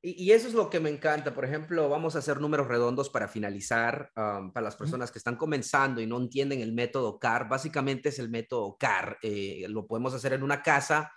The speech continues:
Speaker 1: o un edificio de doscientos apartamentos. Literal, de, de una casa de doscientos mil o un edificio de apartamento de doscientos millones de dólares.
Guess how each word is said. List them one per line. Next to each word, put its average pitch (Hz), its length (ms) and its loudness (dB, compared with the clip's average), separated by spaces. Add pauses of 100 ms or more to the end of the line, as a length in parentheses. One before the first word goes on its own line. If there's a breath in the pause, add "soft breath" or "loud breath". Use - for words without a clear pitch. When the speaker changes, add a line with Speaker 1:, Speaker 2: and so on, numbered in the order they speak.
(280 soft breath)
Speaker 1:
o 120 140 6
un 135 140 4
edificio 131 420 2
de 120 60 6
doscientos 117 680 0
apartamentos. 104 800 -2
Literal, 123 500 4
de, 110 320 -2 (300 soft breath)
de 117 80 0
una 135 240 4
casa 151 300 4
de 139 80 6
doscientos 127 560 0
mil 190 420 6
o 123 240 4
un 135 200 2
edificio 123 500 0
de 113 60 2
apartamento 120 340 -2
de - 20 4
doscientos 117 340 -2
millones 104 300 -2
de 95 60 -4
dólares. 76 380 -8